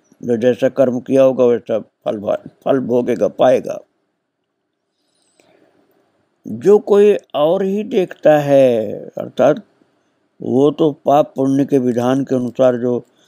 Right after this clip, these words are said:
फल देने वाले, वो तो धर्मराज है महाराज, पर अपने की तो परीक्षा लेता है कन्हैया। और महाराज, परीक्षा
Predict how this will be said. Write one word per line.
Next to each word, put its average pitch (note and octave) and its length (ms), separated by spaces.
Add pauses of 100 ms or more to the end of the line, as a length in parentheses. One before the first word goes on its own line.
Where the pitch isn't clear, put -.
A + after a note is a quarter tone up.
(360)
फल A#2+ 220
देने A#2 320
वाले, A#2+ 280
वो B2+ 60
तो B2 160
धर्मराज A#2+ 640
है - 60
महाराज, - 360 (1900)
पर G3 140
अपने A3 440
की B3+ 140
तो C4 120
परीक्षा F#3 500
लेता A3 340
है B2 100
कन्हैया। - 500 (1900)
और C#3+ 140
महाराज, C3+ 380
परीक्षा - 920